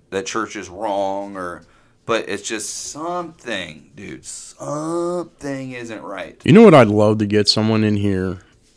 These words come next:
Speaker 2: on the, on the podcast as a guest that is into, uh, that, that knows, that, that studies the Bible religiously. Like, they are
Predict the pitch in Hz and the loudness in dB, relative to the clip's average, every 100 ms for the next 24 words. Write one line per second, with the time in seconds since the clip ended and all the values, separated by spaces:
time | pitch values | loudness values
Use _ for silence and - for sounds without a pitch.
0 | _ - 107 113 104 - 104 104 98 98 | _ -4 0 0 -2 -2 0 0 0 0
1 | 95 - 92 90 92 95 98 90 82 - | 0 0 -2 -2 -4 -6 -2 -2 -2 -2
2 | - 95 85 - - 104 104 90 110 101 | -2 -2 -4 -12 -4 -4 -2 -2 -2 -2
3 | - 104 98 90 64 76 73 60 - _ | 0 0 0 -2 -2 -4 -4 -6 -10 _
4 | _ _ _ _ - 107 110 120 120 123 | _ _ _ _ 2 4 4 4 8 10
5 | 123 107 - 120 120 - 104 113 - 120 | 10 8 2 4 4 2 0 0 2 2
6 | 113 98 98 92 98 90 92 - _ _ | 2 0 -2 0 2 0 -6 -14 _ _
7 | _ - 101 101 95 92 - 92 95 101 | _ -4 0 0 0 -2 -4 -2 0 -2
8 | 92 113 110 107 104 101 98 | 2 4 6 6 4 4 2